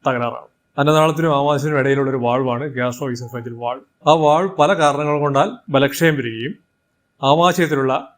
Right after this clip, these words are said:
ആസിഡും മറ്റു ഘടകങ്ങളും മുകളിലേക്ക് തികട്ടി വന്ന് അന്നനാളത്തിൽ പരിക്കുകൾ ഉണ്ടാക്കുകയും ചെയ്യുന്നതിനെയാണ് gastroesophageal reflux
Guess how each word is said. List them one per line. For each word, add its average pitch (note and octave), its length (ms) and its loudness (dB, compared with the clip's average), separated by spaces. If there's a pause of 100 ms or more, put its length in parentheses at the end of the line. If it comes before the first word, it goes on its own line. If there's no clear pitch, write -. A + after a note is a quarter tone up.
(360)
ആസിഡും C3 500 -2 (760)
മറ്റു F3 220 4
ഘടകങ്ങളും C3 420 -4 (580)
മുകളിലേക്ക് D#3+ 480 2 (500)
തികട്ടി D#3 400 2
വന്ന് A#2+ 200 -8 (520)
അന്നനാളത്തിൽ C#3 520 0 (320)
പരിക്കുകൾ D3+ 380 2
ഉണ്ടാക്കുകയും C3 360 -2
ചെയ്യുന്നതിനെയാണ് A#2+ 560 -8 (840)
gastroesophageal C#3 880 0
reflux D#3 240 -6